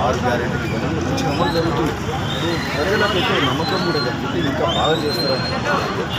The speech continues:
So, మేము కూడా ఏం కోరుకుంటున్నాం అంటే, మీరు మీ ఓటు ద్వారా మాకు నమ్మకం, ధైర్యం, భరోసా ఇవ్వండి. ముఖ్యమంత్రి రేవంత్ రెడ్డి గారు ఈ ప్రభుత్వాన్ని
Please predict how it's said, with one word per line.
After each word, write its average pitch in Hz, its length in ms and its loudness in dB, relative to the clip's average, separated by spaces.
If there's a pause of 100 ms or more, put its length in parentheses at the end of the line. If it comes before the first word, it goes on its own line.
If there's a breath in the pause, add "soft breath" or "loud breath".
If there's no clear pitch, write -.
(160)
So, - 160 0
మేము 190 220 0
కూడా 214 180 2
ఏం 196 100 0
కోరుకుంటున్నాం 175 480 2
అంటే, 175 180 2 (640)
మీరు 202 260 4 (160)
మీ 170 100 6 (160)
ఓటు 165 180 0
ద్వారా 147 220 2 (100)
మాకు - 240 4 (120)
నమ్మకం, - 420 0 (340)
ధైర్యం, 143 340 2 (180)
భరోసా 156 400 2
ఇవ్వండి. 139 260 2 (280)
ముఖ్యమంత్రి 139 440 0
రేవంత్ 131 260 0
రెడ్డి 170 180 0
గారు - 140 4 (720)
ఈ - 20 4 (120)
ప్రభుత్వాన్ని - 540 2